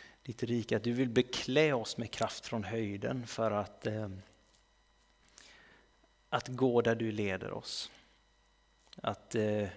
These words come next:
visa vem du är. Att du går före oss och vi får, får följa med dig, Herre.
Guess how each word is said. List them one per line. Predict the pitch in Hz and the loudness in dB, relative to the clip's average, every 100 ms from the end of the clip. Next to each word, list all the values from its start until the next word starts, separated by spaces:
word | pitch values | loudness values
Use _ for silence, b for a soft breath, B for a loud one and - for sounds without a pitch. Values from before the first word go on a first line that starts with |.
| - | -6
visa | 117 135 131 - 123 113 107 110 - - - - _ _ | 0 2 2 -2 2 2 2 -2 -6 -18 -20 -20 _ _
vem | 127 123 120 120 | -4 0 0 0
du | 113 110 | 0 -2
är. | - 113 104 139 151 - - b b b b b b b b b _ _ - | -2 0 0 0 -4 -14 -20 b b b b b b b b b _ _ -12
Att | 110 | -2
du | 120 | 0
går | 123 117 | 2 0
före | - 147 127 113 | 4 6 6 4
oss | 135 117 - | 4 2 -2
och | 120 | -4
vi | 113 | -4
får, | - 113 107 110 | -2 0 0 0
får | - 107 | -4 -10
följa | - 110 107 | -4 -2 -2
med | 107 107 113 | -2 -2 -2
dig, | 117 | -4
Herre. | 107 113 - | -6 -8 -10